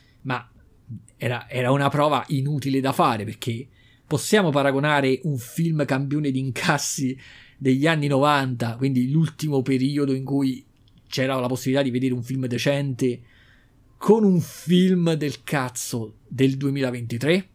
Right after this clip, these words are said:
Assolutamente no, infatti. Mentre The Rock costò settantacinque milioni di dollari e ne incassò trecentotrentacinque milioni, quindi proprio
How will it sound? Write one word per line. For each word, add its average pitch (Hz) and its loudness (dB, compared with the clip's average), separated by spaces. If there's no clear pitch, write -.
Assolutamente 131 -4
no, 151 0
infatti. 123 -6
Mentre 202 4
The 139 2
Rock 135 -2
costò 190 2
settantacinque 156 0
milioni 135 0
di 123 -2
dollari 120 -2
e 160 2
ne 190 4
incassò 202 -2
trecentotrentacinque 135 -2
milioni, 131 0
quindi 127 -4
proprio 123 -2